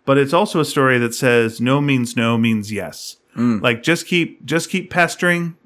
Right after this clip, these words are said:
Speaker 1: until you get a yes.
Speaker 2: <laughs>
Speaker 1: And then they'll see, "You know what? My
Speaker 2: Yeah.
Speaker 1: no was wrong. I
Speaker 2: Yeah.
Speaker 1: should have said yes in the beginning." It's like, you gotta accept the no. You know, the guy doesn't wanna eat, uh, ham.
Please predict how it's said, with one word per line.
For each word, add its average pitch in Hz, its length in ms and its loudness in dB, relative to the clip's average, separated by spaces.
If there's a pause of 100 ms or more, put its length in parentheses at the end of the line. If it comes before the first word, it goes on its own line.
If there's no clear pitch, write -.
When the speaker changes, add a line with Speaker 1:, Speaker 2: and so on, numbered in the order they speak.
Speaker 1:
until 120 280 -4
you 107 140 0
get 117 300 2
a 151 80 4
yes. 139 540 0
Speaker 2:
<laughs> 127 420 -4
Speaker 1:
And 127 140 -2
then 127 160 2
they'll 127 160 2
see, 143 200 0
"You 139 160 2
know 165 120 -2
what? 180 260 0 (420)
My 127 240 0
Speaker 2:
Yeah. 127 100 2
Speaker 1:
no 127 160 2
was 113 180 -2
wrong. 92 260 -6
I 92 40 -8
Speaker 2:
Yeah. 101 60 -6
Speaker 1:
should 101 160 -4
have 107 100 -6
said 104 180 -6
yes - 220 -10
in - 40 -10
the - 60 -8
beginning." - 240 -10
It's 113 100 -12
like, 127 160 -6
you 151 80 -8
gotta 208 160 0
accept 226 320 -4
the 214 80 -4
no. 214 320 -4 (440)
You 135 140 0
know, 156 140 2
the 160 80 -2
guy 165 140 0
doesn't 175 200 -2
wanna 165 140 -2
eat, 165 300 -4
uh, 156 300 2
ham. 175 360 -2